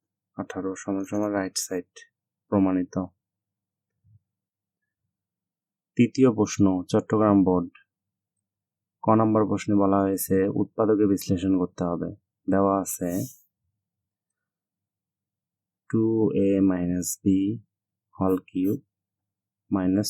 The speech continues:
টোয়েন্টি সেভেন। এটিকে লেখা যায় টু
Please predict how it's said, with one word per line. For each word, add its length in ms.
টোয়েন্টি 360
সেভেন। 320
এটিকে 260
লেখা 240
যায় 280
টু 120